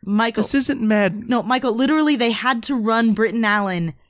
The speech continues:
Speaker 1: ninety percent
Speaker 2: No,
Speaker 1: of the reps
Speaker 2: I get that.
Speaker 1: 'cause they
Speaker 2: I get
Speaker 1: don't
Speaker 2: that. I get
Speaker 1: have
Speaker 2: that.
Speaker 1: corners.
Speaker 2: But, but I think we're talking,
Speaker 1: <laughs>
Speaker 2: I'm not just talking spring. I'm talking long term.
Speaker 1: Okay.
Speaker 2: And so I think long term,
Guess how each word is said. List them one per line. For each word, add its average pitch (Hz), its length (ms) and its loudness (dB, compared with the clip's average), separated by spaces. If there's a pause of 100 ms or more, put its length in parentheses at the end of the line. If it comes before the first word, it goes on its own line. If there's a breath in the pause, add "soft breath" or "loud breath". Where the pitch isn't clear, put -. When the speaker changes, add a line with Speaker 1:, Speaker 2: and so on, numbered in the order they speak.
(120)
Speaker 1:
ninety 208 600 2
percent 226 340 0
Speaker 2:
No, 254 60 4
Speaker 1:
of 220 60 2
the 226 100 0
reps 247 140 2
Speaker 2:
I 330 60 2
get 427 240 -2
that. 208 120 2
Speaker 1:
'cause 247 100 2
they 302 80 2
Speaker 2:
I 254 60 4
get 247 120 0
Speaker 1:
don't 269 120 2
Speaker 2:
that. - 100 2
I 233 80 2
get 247 60 -2
Speaker 1:
have 285 160 4
Speaker 2:
that. 170 120 -6
Speaker 1:
corners. 285 540 0
Speaker 2:
But, 294 100 -2
but - 260 -4
I 269 60 2
think 381 200 -2
we're 302 100 0
talking, 262 480 -2 (160)
Speaker 1:
<laughs> - 160 -20
Speaker 2:
I'm 269 140 0
not 349 160 -2
just 320 160 -2
talking 254 240 -2
spring. 185 280 0
I'm 170 80 0
talking 240 320 -2
long 185 240 0
term. 175 160 -4
Speaker 1:
Okay. 202 300 -4 (540 soft breath)
Speaker 2:
And 202 180 -4
so 240 100 2
I 233 60 2
think 233 220 -6
long 233 320 -2
term, 214 560 0